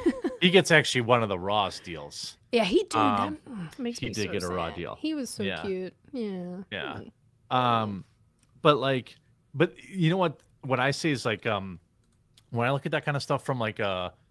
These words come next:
Speaker 2: just a thirty thousand foot view perspective, I just think, well, if you're worried about race quotas, then you're probably not worried about writing, and you're not
Speaker 1: Yeah.
Speaker 2: worried about the story.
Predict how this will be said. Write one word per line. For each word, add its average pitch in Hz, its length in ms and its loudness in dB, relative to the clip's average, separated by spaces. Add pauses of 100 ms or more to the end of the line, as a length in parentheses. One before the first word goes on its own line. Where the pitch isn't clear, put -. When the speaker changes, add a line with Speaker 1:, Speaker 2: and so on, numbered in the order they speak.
(560)
Speaker 2:
just 151 240 -2
a 156 140 2 (200)
thirty 131 280 4
thousand 117 320 0
foot 107 180 -6
view 98 260 -8
perspective, 131 840 -6 (440)
I 139 80 4
just 127 300 -4
think, 123 340 0 (500)
well, 135 120 4
if 123 100 0
you're 123 100 -2
worried 185 300 0
about 131 260 2
race 127 240 0
quotas, 90 760 -6 (320)
then 117 120 -2
you're 120 100 -4
probably 170 240 0
not 156 180 0
worried 120 200 0
about 104 200 -2
writing, 87 460 -8 (600)
and 120 80 -6
you're 120 80 -2
not 131 160 2
Speaker 1:
Yeah. 131 80 -2
Speaker 2:
worried 135 200 0
about 110 400 2
the 101 100 -10
story. 95 640 -6